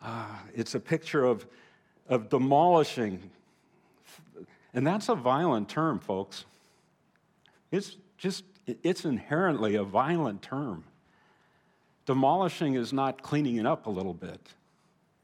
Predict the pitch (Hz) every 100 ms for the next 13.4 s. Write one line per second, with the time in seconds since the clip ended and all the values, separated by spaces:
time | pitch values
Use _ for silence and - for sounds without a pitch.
0 | _ _ _ _ _ _ _ _ _ _
1 | _ _ _ _ _ _ - - 156 175
2 | 196 190 - - 165 180 160 147 113 -
3 | 104 85 87 87 _ _ _ _ _ _
4 | _ _ _ - 156 165 160 147 107 -
5 | _ _ _ 113 113 - 156 120 135 135
6 | - 104 92 90 90 85 - 85 - -
7 | _ _ _ _ _ _ 156 175 180 165
8 | 156 - _ _ - 127 - 143 131 123
9 | 123 107 107 104 101 101 92 92 98 90
10 | 87 95 _ _ _ _ _ _ - 170
11 | 180 175 160 147 - - _ _ _ _
12 | _ _ _ _ _ _ _ _ 143 160
13 | 156 147 135